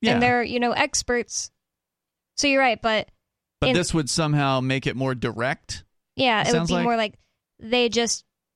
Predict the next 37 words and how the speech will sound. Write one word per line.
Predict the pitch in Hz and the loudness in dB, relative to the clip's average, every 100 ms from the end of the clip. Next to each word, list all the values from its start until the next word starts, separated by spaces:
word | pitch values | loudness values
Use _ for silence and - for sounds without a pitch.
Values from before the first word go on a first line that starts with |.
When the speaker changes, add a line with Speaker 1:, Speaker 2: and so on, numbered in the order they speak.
| _ _ _ _ _ _ - | _ _ _ _ _ _ -4
Speaker 2:
you | 233 | 0
know, | 220 - - | 0 -2 0
implement | 294 311 277 233 220 - - | 0 2 0 2 0 -2 0
a | 226 220 | 0 0
state | - 240 220 | 0 0 0
of | |
emergency | 214 214 214 202 196 214 | -2 -4 -4 -6 -8 -4
instead | 214 226 | -2 0
of | 208 | 0
Speaker 1:
Mm-hmm. | 202 | 2
Speaker 2:
Biden | 220 208 214 | 0 0 -4
being | 208 | -4
like, | 208 - | -6 -2
"Well, | 254 262 | 0 2
I | 254 | 2
saw | 240 262 254 262 | 0 0 2 2
the | 247 262 254 - _ _ _ _ _ _ - - | 0 0 -2 -10 _ _ _ _ _ _ -20 -2
guidelines | 269 262 254 233 220 220 226 | 2 4 2 0 0 -2 -4
from | 233 | -6
the | 208 | -6
W | 202 247 254 | -2 0 2
H | 254 - | 0 0
O, | 233 220 | 0 0
and | 214 | -2
because | - 247 | -4 -2
of | 233 | 0
that, | 233 233 - | 2 2 0
it's | 226 | -4
a | 202 | -4
state | - 247 | 0 0
of | 240 | 0
emergency." | 247 233 208 196 - 196 196 | -2 -2 -4 -10 -16 -14 -10
Speaker 1:
Okay. | - 202 - _ _ _ _ | -6 -4 -6 _ _ _ _
Speaker 2:
You | 220 | -2
know? | 196 190 | -2 -2
Speaker 1:
That's | 123 | -4
scary. | - 120 127 | -2 -2 -2